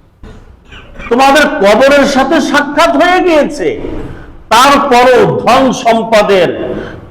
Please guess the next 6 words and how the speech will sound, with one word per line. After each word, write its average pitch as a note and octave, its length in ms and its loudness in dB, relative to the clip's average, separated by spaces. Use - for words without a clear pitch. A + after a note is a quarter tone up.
প্রাচুর্যের C#4 800 2
মোহ A#3 260 2
তোমাদের E3+ 420 0
যায় C#3 260 0
না। - 260 -6
দেখবেন, A#3 420 0